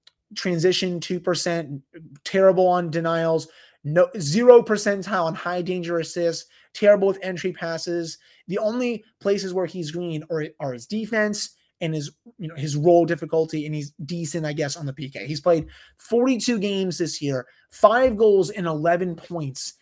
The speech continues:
in those forty-two games. Yeah, that's totally a player that I would trade for if I were the Penguins at the trade deadline. I just, I, I don't understand those kind of takes. So he is a player that the Penguins need to stay far away from.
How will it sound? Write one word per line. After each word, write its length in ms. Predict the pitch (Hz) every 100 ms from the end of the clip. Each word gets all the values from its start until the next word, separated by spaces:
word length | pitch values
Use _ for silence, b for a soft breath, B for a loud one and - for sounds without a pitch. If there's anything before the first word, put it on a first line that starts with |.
| b b -
in 200 | 190 180
those 240 | 180 165
forty-two 440 | - 160 151 139 139
games. 440 | 120 95 92 - _ b _ _ _
Yeah, 200 | 143 101 - _ _ -
that's 340 | 151 202 -
totally 640 | 131 196 240 247 240 233
a 80 | 220
player 360 | 170 190 175 165
that 120 | 160
I 140 | 160
would 160 | 156 156
trade 300 | - 147 139
for 180 | 147 135
if 80 | 135
I 100 | 131
were 100 | 131
the 60 |
Penguins 320 | 135 120 120
at 80 | 101
the 60 | 101
trade 220 | 101 85
deadline. 380 | - - _ _ _ -
I 100 | 139
just, 300 | 147 139 - b b b b _ - -
I, 260 | 185 - 180
I 20 |
don't 200 | 170 -
understand 680 | 151 135 - 135 131 127 110 _ _ _ _ _ _ _ _ -
those 220 | 160 135
kind 160 | 143 104
of 60 |
takes. 260 | - 82 -
So 220 | 131 - B B B
he 100 | 190
is 140 | 208 185
a 60 |
player 240 | 180 170 160
that 100 | 156
the 100 | 143
Penguins 360 | 165 156 139
need 100 | 160
to 60 | 139
stay 240 | - 143
far 260 | 131 170 165
away 280 | 156 156 143
from. 380 | 160 147 143